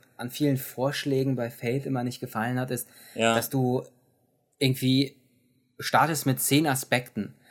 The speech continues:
Speaker 1: Und
Speaker 2: Ja.
Speaker 1: wenn ich Spiele habe, die das Fate das erste Mal spielen, haben sie Schwierigkeiten, sich zwei auszudenken.
Speaker 2: Mhm.
Speaker 1: Und da find ich's bei Malmsturm immer so schön, dass die dann sagen, „Startet einfach eine Runde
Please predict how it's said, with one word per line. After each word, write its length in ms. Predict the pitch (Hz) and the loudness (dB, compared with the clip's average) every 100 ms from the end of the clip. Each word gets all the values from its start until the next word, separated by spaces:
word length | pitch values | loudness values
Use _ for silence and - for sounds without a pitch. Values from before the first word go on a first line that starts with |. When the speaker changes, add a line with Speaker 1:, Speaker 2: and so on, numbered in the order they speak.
| - - | -20 -2
Speaker 1:
Und 60 | 110 | 4
Speaker 2:
Ja. 60 | |
Speaker 1:
wenn 80 | 117 | 4
ich 120 | 143 | 4
Spiele 340 | - - 190 139 | 2 2 4 6
habe, 260 | 131 139 | 4 4
die 120 | 123 123 | 2 0
das 200 | 120 - | -2 -2
Fate 240 | 135 143 | -2 -2
das 120 | 139 | -2
erste 240 | 110 135 131 | -4 -2 0
Mal 180 | 120 | 0
spielen, 400 | - - 139 131 | -2 -2 2 2
haben 140 | 120 120 | 2 0
sie 120 | 113 | 0
Schwierigkeiten, 920 | - 131 160 151 135 - 127 123 117 | 0 2 2 2 -2 -2 -2 0 -4
sich 280 | 110 107 - | -4 -6 -6
zwei 440 | - 110 110 117 | -4 4 4 4
auszudenken. 880 | - 101 - - - 92 - - - _ - | -2 -8 -8 -10 -10 -12 -12 -14 -18 _ -4
Speaker 2:
Mhm. 320 | 120 202 - _ _ - - | -2 -4 -6 _ _ -20 -10
Speaker 1:
Und 120 | - 120 | -2 0
da 80 | |
find 180 | 123 151 | 2 2
ich's 140 | 170 - | 2 0
bei 220 | 135 127 | 2 4
Malmsturm 640 | 123 110 175 208 - 123 123 | 6 6 4 2 2 2 2
immer 200 | 117 117 | 0 -2
so 120 | 107 | -2
schön, 480 | - 117 110 175 190 _ _ - _ | -2 0 0 0 -4 _ _ -20 _
dass 160 | 123 117 | -6 -2
die 100 | 143 | 2
dann 180 | 139 127 | 4 4
sagen, 500 | 123 127 127 131 - - | 6 4 4 -2 -8 -10
„Startet 320 | - 165 190 | 0 2 4
einfach 220 | 160 170 | 2 2
eine 100 | 156 127 | 2 2
Runde 520 | 117 170 185 175 | 2 2 2 0